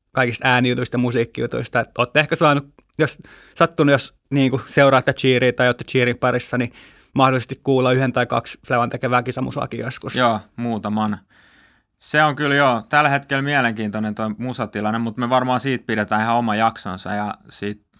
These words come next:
Speaker 2: tulee ehkä vähän liikaakin asiaa. En tiedä kuinka paljon saa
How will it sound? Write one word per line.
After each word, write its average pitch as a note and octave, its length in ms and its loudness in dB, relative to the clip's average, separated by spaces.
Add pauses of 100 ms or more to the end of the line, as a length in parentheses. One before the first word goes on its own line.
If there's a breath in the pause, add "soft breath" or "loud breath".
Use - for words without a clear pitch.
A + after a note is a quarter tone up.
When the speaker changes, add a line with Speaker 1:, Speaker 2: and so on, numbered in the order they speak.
(140)
Speaker 2:
tulee G#2 300 -8
ehkä - 260 -14
vähän G#2 200 -6
liikaakin G2+ 520 -8
asiaa. - 400 -10 (220)
En G2+ 100 -10
tiedä G2+ 180 -8 (120)
kuinka A2 220 -6
paljon G2+ 340 -8 (760)
saa G2 240 -8